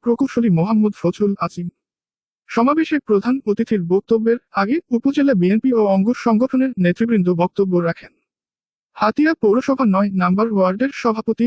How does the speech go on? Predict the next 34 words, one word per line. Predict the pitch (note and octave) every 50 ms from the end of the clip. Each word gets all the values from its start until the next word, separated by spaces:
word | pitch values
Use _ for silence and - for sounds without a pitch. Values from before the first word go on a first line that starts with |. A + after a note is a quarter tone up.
| A#3 -
আবুল | - G3 F#3+ G#3 G#3+ G3+
বাশার | F#3 F3+ - - A#3+ B3+ C4+
"জয় | - C4+ C4 B3+ B3 - G#3
বাংলা" | F#3+ F#3 F3 F3 G3
বলে | G#3 G3+ F#3+ F#3 G#3+
বক্তব্য | B3 A3+ G3+ G3+ - _ G#3+ G#3 G3 G#3 A#3
শেষ | - - G#3+ - -
করেন। | - - - - - _ _ _ _ _ _ _ _ _ _ _ _ _ _ _ -
এ | B3+ C4 C#4
নিয়ে | B3+ A#3 B3 B3 B3 -
স্থানীয় | - - - - - A3+ A#3 C4+ D4+ E4
বিএনপি | D4 B3+ A3+ A3+ B3+ B3+ B3+ G#3+
নেতাকর্মীদের | F3 E3 E3 - G3 G3 G3+ G3 F#3+ G3+ G#3 A3 A#3 A3+ A3+ F#3+
মধ্যে | F#3 F#3 F#3+ - - D4+ E4
ব্যাপক | D4+ A#3+ G#3 F#3 - G#3+ - _ _
আলোচনার | G#3+ G3 G3+ A3 - B3 A#3 A3+ A3 G3+
ঝড় | - - G3 G3 G3 F#3
উঠেছে। | - - - - - - - _ _ _ _ _ _ _ _
সামাজিক | - - A3 A#3+ C#4 D4 D4+ D4+ B3
যোগাযোগের | G3 F#3 F#3+ G3 A#3 B3 C4+ C4 C4 C#4+ C#4+ - G3
মাধ্যমে | F3+ F#3 F#3+ G3 - A#3 A3+ B3 A#3+
হচ্ছে | A#3 A#3 - - - -
সমালোচনা। | - A3+ G#3 G3+ G3 G3 - - - E3+ E3+ - _ _ _ _ _ _ _ -
এ | A3+ A#3+ C#4
বিষয়ে | A#3 A3 A3+ - D4+ D4+ D#4+ E4+ -
আবুল | - A#3 A3 G#3+ A3+ A#3 G#3
বাশার | F#3+ F#3 F#3 - A3+ B3+ -
ফুলমিয়া | - - C#4+ C#4 C#4 C4+ B3+ A#3
বলেন, | G#3+ F3+ E3+ E3 G3 B3+ - _ _ _ _ _ _ -
"আমি | F#3+ G#3 A#3+ B3
'জয় | A3+ G#3+ A3+ C4 C#4 B3+
বাংলা' | A#3 A3 G3+ G3+ G#3+ G#3+
বলে | G3+ G3 F#3 G#3
কোনো | - - G#3 G3 A3